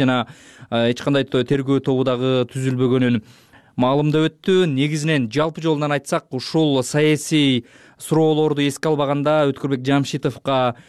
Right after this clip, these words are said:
шайлоочулардан келген ушул жеке гана маселелерди жана ошондой эле жер жерлердеги коомчулуктагы маселелерди акыйкат териштирүүгө прокуратура ушул, э, мыйзамдын көзөмөлүндө болуп, милициянын жана башка күч органдарынын,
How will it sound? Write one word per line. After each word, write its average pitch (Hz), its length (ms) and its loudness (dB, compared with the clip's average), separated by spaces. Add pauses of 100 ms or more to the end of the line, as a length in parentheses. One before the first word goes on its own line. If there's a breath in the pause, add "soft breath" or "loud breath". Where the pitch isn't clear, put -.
(160 loud breath)
шайлоочулардан 147 800 -2
келген 139 260 0
ушул 135 680 0 (180)
жеке 143 540 0
гана 127 380 0 (220 loud breath)
маселелерди 143 720 0
жана 139 140 2
ошондой 135 320 0
эле 135 180 2
жер 139 160 2
жерлердеги 131 560 0
коомчулуктагы 131 1120 -2 (300 loud breath)
маселелерди 127 680 0
акыйкат 135 460 -4
териштирүүгө 127 600 0
прокуратура 139 680 0
ушул, 123 400 -2
э, 120 140 0
мыйзамдын 135 520 0
көзөмөлүндө 135 540 2
болуп, 147 240 0 (320 loud breath)
милициянын 135 680 0
жана 131 160 2
башка 131 280 0
күч 131 260 -2
органдарынын, 131 640 0